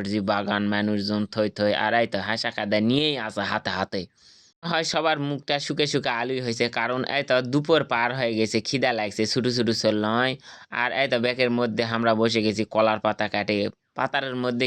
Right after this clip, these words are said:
কি পাবো, মাঠ পাতার, এলার মধ্যে তো কলার পাতা আর ছাড়ার কিছু নেই। ওই যে গাছ যা যেই দুটো একটা আছে, ওলাতে পাতা টাতা কাটে নিয়ে আমরা একদম বসে পড়ছি খাবা। তো খাওয়ার সময় মেলায় জনগণ। তো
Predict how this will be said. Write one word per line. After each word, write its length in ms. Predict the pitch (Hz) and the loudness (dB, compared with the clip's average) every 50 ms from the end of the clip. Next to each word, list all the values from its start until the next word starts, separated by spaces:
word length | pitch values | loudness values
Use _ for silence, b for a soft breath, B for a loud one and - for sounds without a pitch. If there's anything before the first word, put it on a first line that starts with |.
| 123 - | -2 -2
কি 100 | 131 139 139 - | -2 -4 -2 -2
পাবো, 280 | 120 113 110 110 120 120 120 113 107 B B B B B B B B B B 117 123 | -2 -2 0 2 2 4 4 2 0 B B B B B B B B B B 0 2
মাঠ 180 | 123 127 135 - - - | 2 2 0 -4 -4 -2
পাতার, 360 | 131 127 131 - 127 127 127 127 - - | -2 -2 0 0 0 0 0 0 0 0
এলার 200 | 131 127 123 123 127 | 2 2 2 2 2
মধ্যে 220 | 123 123 113 127 123 120 | 0 2 2 2 2 2
তো 60 | 123 117 - - | 2 0 2 2
কলার 260 | 117 120 120 120 117 - | 4 4 4 2 2 2
পাতা 240 | 120 117 - 120 117 113 113 | 0 0 2 0 -2 -2 -2
আর 80 | 113 110 - | -4 -4 -4
ছাড়ার 280 | - 113 110 113 113 110 - 113 | -4 -2 0 0 0 0 -2 -4
কিছু 200 | 110 110 - 113 110 110 | -4 0 0 2 2 2
নেই। 160 | 110 104 95 - - 117 | 2 0 0 0 2 2
ওই 100 | 127 139 131 | 2 2 2
যে 80 | 131 123 107 117 | 2 0 2 2
গাছ 180 | 117 117 117 117 - - 110 107 | 0 0 0 -4 -6 -6 -4 2
যা 100 | 117 117 117 110 107 | 4 4 4 4 4
যেই 140 | 113 117 117 107 | 2 2 2 4
দুটো 180 | 117 117 - 117 113 113 | 2 2 2 2 2 2
একটা 140 | 110 113 113 113 | 2 0 -2 -4
আছে, 140 | 113 - 139 139 131 | -2 0 0 0 2
ওলাতে 340 | 120 120 117 117 - 120 113 110 - | 2 0 -2 -2 -2 -2 -2 -2 -2
পাতা 240 | 110 107 - - 113 - | -4 -4 -2 -4 -4 -2
টাতা 220 | 117 113 113 120 117 - | -2 -2 -2 -2 -4 -2
কাটে 280 | - 113 117 113 127 117 113 | -2 -2 0 0 0 0 0
নিয়ে 120 | 123 127 127 120 | 0 0 0 0
আমরা 140 | 113 110 110 104 107 107 | 0 2 2 2 2 2
একদম 240 | 104 101 104 110 107 104 107 | 0 0 0 0 2 2 2
বসে 200 | 107 98 104 98 92 | 0 0 0 -2 -2
পড়ছি 240 | 98 95 - - 92 - - | -4 -4 -4 -6 -8 -6 -2
খাবা। 220 | 101 101 98 90 - B B B B B B B B B B - | -2 0 0 0 -2 B B B B B B B B B B -6
তো 60 | - 127 - - | -4 -4 -4 -2
খাওয়ার 260 | - 160 165 165 160 - | -2 0 0 0 0 0
সময় 220 | 180 170 170 170 160 135 | 2 2 2 2 2 2
মেলায় 300 | 139 139 143 143 147 147 123 120 | 0 2 2 2 2 2 2 2
জনগণ। 380 | 123 120 120 117 107 120 113 110 - | 4 4 4 4 4 4 2 2 2
তো 60 | - | 2